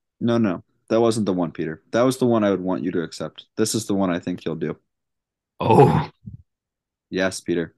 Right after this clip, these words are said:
Speaker 1: I am prepared to offer you my
Speaker 2: Super
Speaker 1: terrible
Speaker 2: pro-,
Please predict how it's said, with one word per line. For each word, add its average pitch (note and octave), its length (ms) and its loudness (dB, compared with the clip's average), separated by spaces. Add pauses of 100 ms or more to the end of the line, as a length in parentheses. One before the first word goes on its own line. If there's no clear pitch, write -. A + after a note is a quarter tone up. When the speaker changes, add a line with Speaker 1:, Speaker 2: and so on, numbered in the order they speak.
(720)
Speaker 1:
I F#2+ 100 -4
am G2+ 80 0
prepared G#2 380 0
to - 80 -2
offer F2+ 320 -2
you F2+ 180 0
my G2 300 0
Speaker 2:
Super D3 220 2
Speaker 1:
terrible - 260 2
Speaker 2:
pro-, - 80 -8